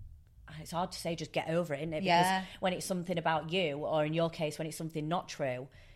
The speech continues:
Speaker 1: it is really hard and really
Speaker 2: Mm.
Speaker 1: hurtful, isn't it?
Speaker 2: Yeah, I think girls can just be fucking evil.
Speaker 1: They can be, they can. And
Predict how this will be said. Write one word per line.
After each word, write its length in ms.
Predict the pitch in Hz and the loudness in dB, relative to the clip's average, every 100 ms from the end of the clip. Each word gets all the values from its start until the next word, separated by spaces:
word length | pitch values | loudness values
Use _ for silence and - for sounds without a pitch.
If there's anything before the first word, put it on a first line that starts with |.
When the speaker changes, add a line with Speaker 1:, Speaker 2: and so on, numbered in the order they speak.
| - | -8
Speaker 1:
it 120 | 180 | -2
is 180 | 190 190 | 0 2
really 200 | 185 180 | 4 2
hard 320 | 156 156 190 | 4 4 6
and 100 | 214 | 4
really 200 | 196 180 | 4 4
Speaker 2:
Mm. 40 | 151 | 6
Speaker 1:
hurtful, 420 | 160 185 - 156 | 6 4 2 -2
isn't 160 | 180 190 | -2 -2
it? 240 | 156 147 - - | -2 -2 -6 -12
Speaker 2:
Yeah, 300 | 196 196 196 | -2 2 2
I 20 | 202 | 2
think 200 | 226 196 | 0 4
girls 300 | 202 208 202 | 6 6 4
can 180 | 208 185 | -2 -2
just 240 | 180 - | -4 -2
be 320 | 185 170 156 - | 0 2 0 -6
fucking 600 | - - 185 202 190 190 - | -12 -10 -6 -4 -4 -4 -4
evil. 600 | 160 170 165 165 151 160 - - - - | -4 -4 -6 -6 -6 -8 -16 -20 -20 -8
Speaker 1:
They 140 | 170 196 | 0 0
can 320 | 196 170 165 | 2 0 0
be, 280 | 156 147 147 | 0 0 -2
they 80 | 165 | -6
can. 380 | 165 147 143 | -4 -2 -2
And 500 | 147 160 156 156 156 | -4 -2 0 0 -4